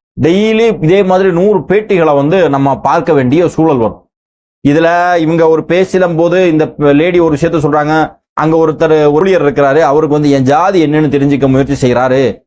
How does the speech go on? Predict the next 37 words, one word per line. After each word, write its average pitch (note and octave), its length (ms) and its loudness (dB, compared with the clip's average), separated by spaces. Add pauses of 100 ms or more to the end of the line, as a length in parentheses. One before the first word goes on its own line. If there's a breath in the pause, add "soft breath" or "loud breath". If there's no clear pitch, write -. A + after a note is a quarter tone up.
(160)
ப-, C#3+ 180 -2
என்கிட்ட D3+ 380 0
பல D3+ 220 0
முறை D3+ 220 -2
கேட்டாரு C3 600 -2
அப்படின்னு. G2+ 300 -6 (160)
So D3+ 140 -2
இந்த C#3+ 120 2
மாதிரி D3 200 0
எல்லாம் G#3 140 -2
கேட்கும்போது G#3+ 500 0
நீங்க G#3+ 180 0
அவங்க G3 180 0
மேல G#3 160 0
கம்ப்ளைண்ட் G#3 420 0
பண்ணிருக்கணும். E3+ 500 -2
அதை G3 240 0
விட்டுட்டு F#3 340 0
இப்ப F#3+ 260 -2
வந்து G#3 220 0
பேசுறது F#3 840 -2
அது E3 340 0
சரியாக F#3 420 -2
இருக்குமா E3 480 -2
அப்படிங்கிறது D3 680 0
தெரியல. C#3+ 600 -2 (180)
இன்னொன்னு, A#3 280 0
இது A3 180 0
ஊடகங்கள்ல A3+ 580 0
பேட்டி G#3 300 -2
கொடுக்கறதுங்கிற E3+ 1040 0
பட்சத்துல E3+ 540 -2 (200)
இதுக்கு G3+ 320 -2
பின்னாடி A#3 460 0
ஒரு F#3+ 120 2
அரசியல் G#3+ 480 -2
இருக்குதோ E3+ 640 0